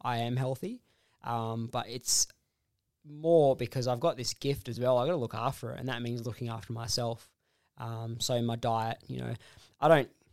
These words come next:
I'm not on, like, a strict diet or anything. I eat, um, holistically. I eat well.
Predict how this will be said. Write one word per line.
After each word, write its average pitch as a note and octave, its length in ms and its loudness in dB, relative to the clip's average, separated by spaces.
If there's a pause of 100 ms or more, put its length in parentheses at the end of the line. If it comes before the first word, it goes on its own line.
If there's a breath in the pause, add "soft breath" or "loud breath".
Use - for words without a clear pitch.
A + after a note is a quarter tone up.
(240)
I'm C#3+ 140 0
not C#3+ 140 6
on, C3 120 6
like, G#2+ 160 2
a - 40 2
strict - 340 2
diet C3+ 260 6
or C#3 60 6
anything. D#3 320 2
I B2 160 2
eat, A#2+ 180 -6 (380)
um, A2+ 340 -6 (580 soft breath)
holistically. D#3 640 2
I A#2 180 2
eat A#2+ 100 -2
well. C3+ 400 2